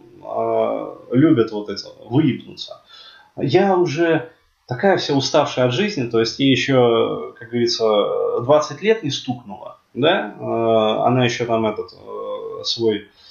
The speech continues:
универ там какой-нибудь не закончила, в который ее родители поступили.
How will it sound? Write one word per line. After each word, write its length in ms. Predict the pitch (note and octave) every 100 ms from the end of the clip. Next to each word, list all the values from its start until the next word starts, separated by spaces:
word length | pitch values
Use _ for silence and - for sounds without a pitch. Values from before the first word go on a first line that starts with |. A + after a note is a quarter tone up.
| - _
универ 440 | A#2 A#2+ C3 G3+ G#3
там 180 | D3+ C#3
какой-нибудь 400 | B2+ C3 A#2+ B2+
не 80 |
закончила, 1000 | A#2 A#2+ - A2+ - A2 G#2+ G#2 G2 -
в 80 | -
который 380 | A2 A2+ A2 A2
ее 120 | A2
родители 440 | A2 A2 G#2+ G#2+ G#2+
поступили. 640 | - - - A2+ A2 -